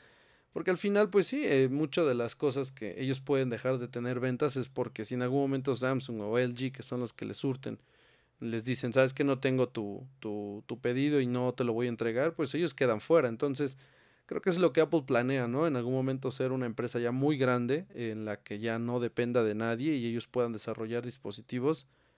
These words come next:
como les dé la gana y con lo que ellos puedan ponerle, ¿no? Este, pues, ahí está esa, esa notita que la verdad, como dices, sí, sí emociona. Ya, ya de los teléfonos, como decíamos, rectangulares y demás, pues ya esos ya no, ya no es tan,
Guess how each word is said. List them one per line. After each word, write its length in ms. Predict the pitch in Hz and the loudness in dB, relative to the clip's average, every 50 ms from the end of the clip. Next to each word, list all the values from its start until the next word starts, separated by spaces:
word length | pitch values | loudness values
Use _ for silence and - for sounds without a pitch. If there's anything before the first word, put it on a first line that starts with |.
| _ _ _ _ _ - | _ _ _ _ _ -4
como 300 | - 117 110 104 107 107 | -4 -2 -2 0 -2 -2
les 160 | 110 110 104 | -2 -2 2
dé 100 | 123 131 | 2 4
la 140 | 135 131 120 | 4 4 4
gana 340 | 123 131 139 143 151 160 | 2 2 0 0 0 0
y 60 | 151 135 | -2 -2
con 240 | 135 - 113 104 | -2 -4 -4 -4
lo 100 | 98 98 | -4 -6
que 120 | - - 120 | -6 -6 -4
ellos 200 | 120 120 110 - | -4 -4 -4 -4
puedan 320 | - - 120 120 120 113 110 | 2 4 4 4 4 2 -2
ponerle, 440 | 107 104 107 123 135 127 110 101 | -4 -6 -4 -4 -4 -4 -6 -8
¿no? 160 | 104 117 135 - - _ _ _ _ _ _ _ _ _ _ _ - | -10 -12 -14 -16 -20 _ _ _ _ _ _ _ _ _ _ _ -10
Este, 680 | - 104 101 101 - - - - - 101 101 - - - _ _ _ _ _ _ | -8 -8 -8 -8 -10 -16 -14 -10 -8 -8 -8 -8 -12 -16 _ _ _ _ _ _
pues, 260 | - 101 - - - _ - | -12 -10 -10 -12 -14 _ -12
ahí 220 | - - 123 127 135 | -8 -6 -4 -2 -2
está 280 | 135 135 135 143 139 | -2 -2 0 0 0
esa, 280 | 131 131 131 123 113 107 | 0 0 -2 -2 -2 -4
esa 240 | - 135 131 - 123 | -6 -10 -8 -8 -6
notita 420 | 123 120 - - - 139 165 160 | -6 -6 -8 -8 -2 0 0 0
que 100 | - 139 | 2 2
la 80 | 123 120 | 2 2
verdad, 280 | 120 123 131 135 131 135 - | 4 4 2 2 0 -4 -6
como 160 | 131 123 135 | -4 -4 -4
dices, 340 | 151 135 147 131 131 - - _ _ _ - | -4 -4 -6 -8 -10 -12 -20 _ _ _ -14
sí, 420 | - - 135 135 135 131 127 123 | -8 -4 -4 -2 -2 -2 -2 -4
sí 180 | 120 - 135 131 | -6 -6 -4 -2
emociona. 540 | 131 127 120 113 - - 131 127 139 180 240 - _ _ - | -2 -2 -2 -4 -4 -4 -2 -2 -2 -4 -8 -12 _ _ -4
Ya, 320 | 127 123 120 120 120 120 - _ _ _ _ _ _ _ _ _ _ _ _ _ _ - | 2 2 2 2 2 -2 -6 _ _ _ _ _ _ _ _ _ _ _ _ _ _ -4
ya 160 | 110 113 117 | -2 0 0
de 100 | 120 120 | 2 0
los 220 | 117 110 107 - - | 0 -2 -4 -4 -4
teléfonos, 640 | - 120 120 117 131 123 113 101 - - - - _ _ _ _ _ _ - - - 135 | -4 -4 -2 -2 -2 -4 -4 -6 -8 -12 -20 -20 _ _ _ _ _ _ -20 -20 -14 -8
como 140 | - 113 113 | -6 -4 -4
decíamos, 360 | 113 - 135 139 139 135 127 | -2 0 0 0 0 0 -2
rectangulares 680 | 123 123 - - 117 117 120 120 127 135 135 131 135 131 | -4 -4 -4 -4 -4 -2 0 2 2 2 2 0 -2 -4
y 40 | 123 | -4
demás, 260 | 123 127 139 143 135 | -2 -2 -2 -2 -4
pues 180 | - 175 170 | -4 -6 -2
ya 100 | 165 180 | 0 0
esos 200 | 175 165 175 165 | 0 0 -2 -2
ya 120 | 143 151 147 | 0 0 0
no, 140 | 151 147 131 | 0 -2 -2
ya 300 | 127 131 131 135 135 131 | -4 -6 -6 -4 -2 -2
no 120 | 135 135 | -2 -2
es 120 | 127 131 | -4 -4
tan, 300 | - 135 123 107 104 107 | -4 -4 -4 -4 -4 -8